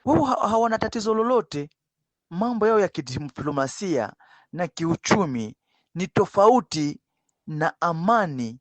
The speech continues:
Mkataba huo hauhusu M ishirini na tatu kwa sababu Rwanda ni nchi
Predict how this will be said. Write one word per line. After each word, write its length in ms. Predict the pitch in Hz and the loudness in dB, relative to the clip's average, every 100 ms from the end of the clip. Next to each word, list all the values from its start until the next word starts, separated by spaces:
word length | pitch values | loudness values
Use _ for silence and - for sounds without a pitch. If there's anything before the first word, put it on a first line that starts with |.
| _ | _
Mkataba 540 | 180 190 202 208 202 | -4 0 2 4 4
huo 500 | 185 285 233 165 220 - _ - | 6 6 6 4 2 -8 _ -4
hauhusu 1080 | 160 175 185 - 190 254 - - 156 - - _ _ | 2 4 4 2 2 2 -2 -2 -2 -2 -8 _ _
M 260 | 220 208 180 | 0 2 0
ishirini 340 | - 143 131 | 0 -2 -2
na 100 | 123 | 0
tatu 400 | 156 139 - 107 - _ | 2 0 0 -8 -8 _
kwa 120 | - 175 | -4 0
sababu 480 | 185 233 156 123 - _ - | 2 2 0 -6 -10 _ -6
Rwanda 380 | 165 233 233 208 | 0 0 2 0
ni 120 | 170 | -2
nchi 360 | - 233 285 | -4 -4 -4